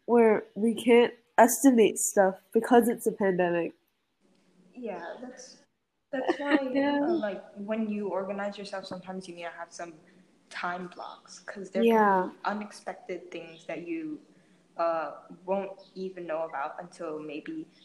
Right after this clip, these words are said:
Speaker 2: the day before it just pops up and you're like, "Oh, shucks,
Speaker 1: Oh, no.
Speaker 2: what do I do?"
Speaker 1: So,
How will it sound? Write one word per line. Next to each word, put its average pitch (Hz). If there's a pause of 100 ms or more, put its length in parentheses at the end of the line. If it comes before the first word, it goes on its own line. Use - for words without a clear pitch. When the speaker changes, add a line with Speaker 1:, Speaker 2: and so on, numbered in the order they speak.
(100)
Speaker 2:
the 185
day 175
before 170
it 165
just -
pops -
up -
and 156
you're 139
like, 117 (140)
"Oh, 139 (720)
shucks, -
Speaker 1:
Oh, 208
no. 180
Speaker 2:
what -
do 147
I 127
do?" 139 (2750)
Speaker 1:
So, -